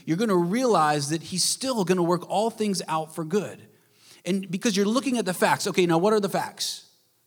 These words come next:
that tell you this? The facts are the death and the resurrection of Christ. And here's what we know about the death of Christ and the disciples. When Jesus dies on the cross,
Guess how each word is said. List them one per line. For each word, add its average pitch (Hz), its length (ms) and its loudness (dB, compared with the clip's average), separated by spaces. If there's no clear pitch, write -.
that 151 140 -4
tell 165 160 -2
you 120 100 -4
this? - 380 -12
The 139 80 -2
facts 196 340 2
are 190 80 2
the 165 120 -2
death 156 220 -4
and 160 120 -2
the 147 40 0
resurrection 120 520 -4
of 117 100 -8
Christ. - 540 -8
And 156 180 -4
here's 233 280 -4
what 240 120 0
we 226 120 -2
know 175 180 4
about 151 220 2
the 160 60 2
death 139 240 -6
of 135 100 -8
Christ - 460 -4
and 139 120 -2
the 139 60 0
disciples. 123 720 -6
When 135 200 2
Jesus 226 400 0
dies 170 340 0
on 160 80 2
the 160 80 2
cross, - 760 -6